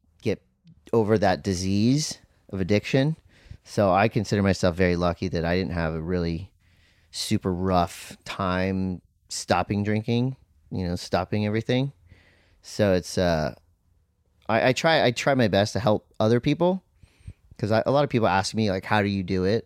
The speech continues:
or "How did you do it?" You know, and I'm, I don't have a manual or a rule book, but I just know the first thing comes from you wanting it. Because again, my wife would ask me all the time, "Maybe you should slow down on drinking." And I'm all, "Nah,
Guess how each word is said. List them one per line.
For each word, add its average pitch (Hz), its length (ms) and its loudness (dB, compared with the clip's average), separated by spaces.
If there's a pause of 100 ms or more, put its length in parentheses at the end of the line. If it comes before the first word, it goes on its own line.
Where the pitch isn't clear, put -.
(120)
or 101 100 -8
"How 98 160 2
did 92 220 -4
you 104 100 -2
do 107 200 0
it?" 131 200 0 (840)
You 104 100 -2
know, 98 140 2
and 95 80 2
I'm, 95 260 2 (180)
I 98 100 2
don't 98 120 2
have 95 140 0
a 82 140 -6 (100)
manual 92 480 0
or 107 160 0
a 92 60 -2
rule 95 220 0
book, 117 340 -2
but 87 260 -4 (240)
I 101 80 -2
just 95 200 -2
know 101 100 2
the 98 80 4
first 131 300 0
thing 107 140 0
comes 101 280 -4
from 90 400 -2 (400)
you 127 320 0
wanting 87 400 -2
it. 85 200 -6 (640)
Because 110 180 0
again, 87 420 0
my 95 140 2
wife 95 260 2
would 98 80 0
ask 90 200 0
me 92 60 -2
all 87 140 0
the - 80 -14
time, 87 220 -6
"Maybe 131 220 2
you 147 40 0
should - 120 -8
slow 113 360 -2
down 107 300 0
on 98 160 0
drinking." 113 400 0
And 90 80 0
I'm 82 100 -4
all, 53 160 -10
"Nah, 78 320 -8